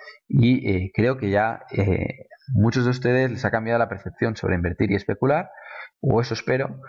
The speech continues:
Y, eh, volvemos a la frase, ¿no? Una operación de inversión es aquella que, tras un análisis exhaustivo, promete la seguridad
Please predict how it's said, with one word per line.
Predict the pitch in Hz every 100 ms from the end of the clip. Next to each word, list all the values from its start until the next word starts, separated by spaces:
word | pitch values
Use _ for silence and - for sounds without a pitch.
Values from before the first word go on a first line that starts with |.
| - - - - -
Y, | - 135 143 117
eh, | 110
volvemos | 113 123 131
a | 117
la | 98
frase, | 90 87 98
¿no? | 110 143
Una | - 147
operación | 147 131 135 117
de |
inversión | 110 110 156 135
es | 127
aquella | 131 120 110
que, | 85
tras | 107 110 156
un |
análisis | 156 135 107 143
exhaustivo, | 143 101 98 139 139 143
promete | - 123 117 98
la | 92
seguridad | - 98 101 120